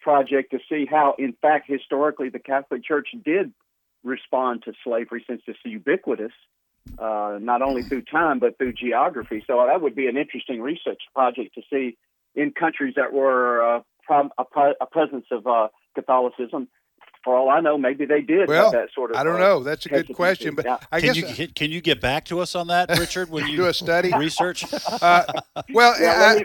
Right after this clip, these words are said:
Speaker 1: let me
Speaker 2: I, I
Speaker 1: do
Speaker 2: make
Speaker 1: some
Speaker 2: it,
Speaker 1: Google
Speaker 2: uh,
Speaker 1: right quick. <laughs>
Speaker 2: the, uh, the historical and technical, uh, answers to my question, my rhetorical point is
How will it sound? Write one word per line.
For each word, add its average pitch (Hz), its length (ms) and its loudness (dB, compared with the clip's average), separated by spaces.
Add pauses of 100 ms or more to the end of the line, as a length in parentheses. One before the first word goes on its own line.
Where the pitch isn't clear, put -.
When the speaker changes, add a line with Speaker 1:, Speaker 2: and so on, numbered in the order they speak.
Speaker 1:
let 208 180 8
me 226 60 2
Speaker 2:
I, 233 80 4
I 220 40 8
Speaker 1:
do 220 60 2
Speaker 2:
make 202 220 6
Speaker 1:
some 208 100 2
Speaker 2:
it, 214 40 6
Speaker 1:
Google 226 80 6
Speaker 2:
uh, 180 180 8
Speaker 1:
right 156 240 2
quick. 131 260 -4
<laughs> - 240 -14 (320)
Speaker 2:
the, 170 260 0
uh, 156 280 4
the 165 260 -4
historical 190 600 -2
and 143 120 -8
technical, 165 640 -2
uh, 139 40 -12
answers 143 520 -4
to 147 140 -10
my 135 140 -4
question, 139 600 -8
my 131 200 -4
rhetorical 135 640 0 (260)
point 202 260 2
is 135 300 -4